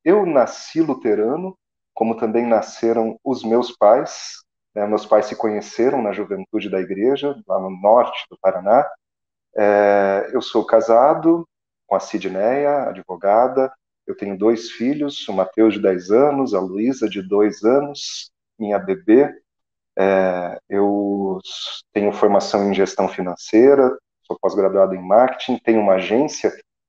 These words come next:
de marketing aqui em Curitiba. É, nasci luterano, tive trabalho como todo luterano na, na juventude,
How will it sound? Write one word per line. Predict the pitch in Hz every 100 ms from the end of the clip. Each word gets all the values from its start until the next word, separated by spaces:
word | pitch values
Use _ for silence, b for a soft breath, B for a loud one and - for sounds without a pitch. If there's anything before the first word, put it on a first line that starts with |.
| _
de | -
marketing | 98 101 113 - 98 - 95
aqui | 90 -
em | 95
Curitiba. | - 90 - - 110 120 127 156 - _ _ _ _ _ _ -
É, | 127 110 113 113 113 110 110 B B -
nasci | 202 -
luterano, | 226 233 427 254 254 247
tive | - 165
trabalho | 165 160 165 165
como | - 160 147
todo | 165 165
luterano | 156 147 151 156 135 131 _
na, | 120 123
na | 123
juventude, | 117 120 117 113 202 226 196 196 214 214